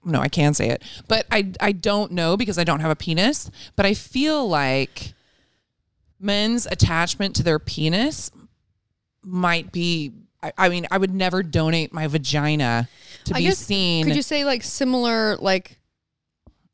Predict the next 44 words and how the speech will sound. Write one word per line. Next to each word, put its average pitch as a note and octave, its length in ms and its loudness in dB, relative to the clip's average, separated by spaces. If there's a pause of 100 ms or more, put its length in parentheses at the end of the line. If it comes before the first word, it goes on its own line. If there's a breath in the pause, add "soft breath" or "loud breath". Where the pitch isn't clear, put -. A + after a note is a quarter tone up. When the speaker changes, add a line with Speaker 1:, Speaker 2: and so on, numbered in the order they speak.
(1900)
Speaker 2:
oh, G3 80 -6
wait, E3+ 160 -4
no. G#2+ 160 -14 (320)
Never G#3+ 160 -2
mind. D#3 240 -6 (340)
Speaker 1:
What? D#3 260 0 (520 loud breath)
Speaker 2:
Well, D4 100 0
I C#4+ 100 4
was D4 140 2
gonna D4 220 -2
say, D4+ 240 -2
like, C4 180 2
similar B3+ 460 0
to - 180 -2
maybe A#3 280 2
women G#3+ 360 0
with G3 200 -2
their G3 100 0
breasts, F#3 640 -2 (120)
but - 140 -4
that A3 160 0
depends, G#3 480 0
because G3+ 580 0
if F#3 180 -6
you G3 280 0
are F3 400 2
Speaker 1:
Yeah, C#4 40 -4
but C#4 40 -4
you C4+ 80 2
don't C#4+ 80 2
have C#4 80 0
to - 80 -6
get G3+ 100 -2
'em F3 80 0
cut E3 240 0
off. F#3 240 2
You G3 80 -2
can G#3+ 120 0
have E3+ 240 -2
those. D3 220 2
Speaker 2:
No, C#4 60 4
but C4 140 0
some C4+ 220 2
do. F#3 260 -2